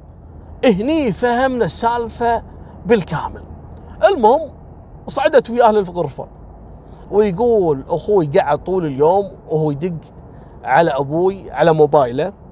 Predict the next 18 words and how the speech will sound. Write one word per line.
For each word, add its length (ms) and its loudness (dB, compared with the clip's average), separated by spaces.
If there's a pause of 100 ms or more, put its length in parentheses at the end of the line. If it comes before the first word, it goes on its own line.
(280)
ويقول 340 -2
له: 60 2
"يبا، 300 4
آه، 560 2
اطلع 260 0
من 140 -4
الفندق، 540 -2
ترى 600 0
احنا 200 -6
سمعنا 420 -4
ان 120 -2
هذا 280 4
فيه 180 -6
تهديد، 640 -2 (460)
وان 180 0
الفندق 480 -2
فيه 160 -2
مشاكل، 800 2